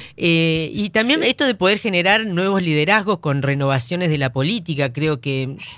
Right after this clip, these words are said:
Speaker 1: eh,
Speaker 2: Bueno, me parece que por ahí pasa, ahí, ahí está la clave, creo yo, porque, eh, a ver, en, en lo económico, en lo económico en general hay coincidencia en que se viene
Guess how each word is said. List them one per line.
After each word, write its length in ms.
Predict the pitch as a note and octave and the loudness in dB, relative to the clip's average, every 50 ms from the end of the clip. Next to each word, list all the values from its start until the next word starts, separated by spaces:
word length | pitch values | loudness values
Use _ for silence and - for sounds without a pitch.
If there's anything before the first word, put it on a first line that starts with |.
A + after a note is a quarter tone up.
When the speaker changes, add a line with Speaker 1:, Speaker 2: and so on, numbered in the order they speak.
| - - - E2 | -20 -20 -20 -12
Speaker 1:
eh, 120 | D#2+ F2 F2+ | -4 0 2
Speaker 2:
Bueno, 360 | F#2 G#2+ A2 G2+ D#2+ D#2+ C#2 - C#2+ C#2+ - - - - | 4 4 4 2 0 -2 -8 -12 -16 -18 -18 -20 -16 -6
me 160 | - A2+ A#2+ A#2 | -4 -2 0 2
parece 360 | - C3 D3 F#3 - - G#3+ | 4 4 4 4 4 2 2
que 100 | F#3+ E3+ | 4 4
por 180 | - C3+ A#2+ | 4 4 4
ahí 260 | A2+ A2+ C3 E3 F3 E3 | 6 6 6 6 6 4
pasa, 480 | - - B2 - - - B2+ A2 F#2+ - | 2 2 0 0 0 0 2 2 2 2
ahí, 320 | - G#2 A#2+ D#3 F#3 E3+ - | 2 2 4 4 2 2 2
ahí 220 | - D#3 G3+ A3+ B3 | 2 2 2 2 0
está 320 | A#3 - - F#3 F#3 F#3 | 0 2 2 4 4 4
la 160 | E3+ D#3 D3 | 4 4 2
clave, 380 | - - F3 F#3 E3 C3 A#2 - | 4 4 4 4 4 4 2 0
creo 200 | - A2 A2 A2 | 0 0 0 0
yo, 200 | - - A2+ F#2 | 0 -2 -2 0
porque, 400 | A#2+ B2+ B2 G#2+ C3 C3+ - - - - - - - - - _ _ _ | 2 0 2 2 2 0 0 -2 -8 -18 -16 -18 -20 -20 -20 _ _ _
eh, 180 | - C#3 C#3 - | 2 4 4 6
a 100 | - D3+ | 6 6
ver, 320 | D#3 D#3 C3+ A2 G2 - - | 6 8 6 6 4 0 -2
en, 200 | - C#3 D3+ C#3+ D3 | 0 0 2 2 4
en 120 | D3+ E3 E3 | 4 6 6
lo 80 | F3 | 6
económico, 840 | E3+ E3+ F#3 F#3+ G#3+ A#3+ B3 A#3+ A3 F#3+ - F3+ E3 C#3+ - - - | 6 6 6 6 6 6 6 4 4 4 4 6 6 4 4 2 2
en 140 | C#3+ C#3+ | 4 4
lo 60 | C#3+ C#3+ | 4 6
económico 520 | C3+ D3+ D#3 E3+ G3 G3+ F#3+ - E3+ D3+ | 4 4 4 4 2 2 2 4 4 2
en 60 | C#3+ | 2
general 540 | - - C3 C3 C3 C#3 E3+ F3 F3+ E3+ - | 2 -2 -4 -2 2 4 4 4 2 0 2
hay 220 | - C#3 D3 C#3 - | 2 2 2 0 0
coincidencia 760 | - C3 B2 A#2 - - B2 B2 C3+ D3 D3+ - - E3 C#3+ | -2 0 0 0 0 0 2 2 4 4 2 2 2 2 2
en 80 | C3 | 2
que 320 | - - A2+ G#2 G#2 F2 - - | 2 0 0 0 0 -2 -6 -12
se 240 | - - - A2+ G#2+ | -8 -2 0 0 2
viene 500 | A#2 A#2+ B2 B2 B2+ C3 C#3 D3 D#3 | 2 2 2 2 2 2 0 0 -2